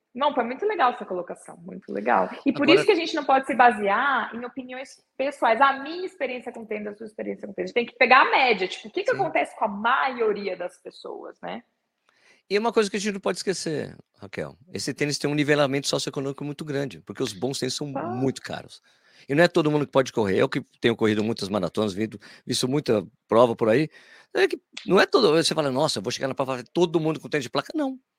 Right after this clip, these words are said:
Speaker 2: não, tem pessoas que se recusam a pagar esse preço. Eu não pago, o, o Nishi fala assim,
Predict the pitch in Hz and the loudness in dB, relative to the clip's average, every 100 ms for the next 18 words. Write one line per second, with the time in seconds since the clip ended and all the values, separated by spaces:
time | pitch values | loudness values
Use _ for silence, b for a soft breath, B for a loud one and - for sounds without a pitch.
0 | _ - 220 285 208 139 - - 170 185 | _ -2 0 0 -4 -6 -4 -4 -6 -4
1 | 196 190 220 202 220 185 123 107 98 95 | 2 2 2 4 4 4 0 0 0 -2
2 | - - 82 - B B - 294 247 185 | -6 -8 -8 -8 B B -6 -4 2 0
3 | 151 - - - 208 214 - - 123 | 2 -2 -2 0 2 4 2 2 0